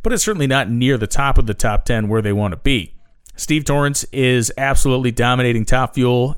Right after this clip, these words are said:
as we know and as we have seen. He has won, of course, at Bandimere Speedway, was a winner in twenty nineteen.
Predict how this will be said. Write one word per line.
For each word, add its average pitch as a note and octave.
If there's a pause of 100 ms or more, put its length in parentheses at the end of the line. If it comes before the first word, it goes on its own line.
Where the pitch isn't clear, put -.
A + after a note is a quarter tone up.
as A#2
we A#2+
know A#2+
and A2
as A2+
we A2+
have G2+
seen. C#3+
He B2+
has B2
won, C3
of B2+
course, B2
at C3
Bandimere B2
Speedway, C3+
was A#2
a A2
winner A#2+
in A2
twenty A#2
nineteen. B2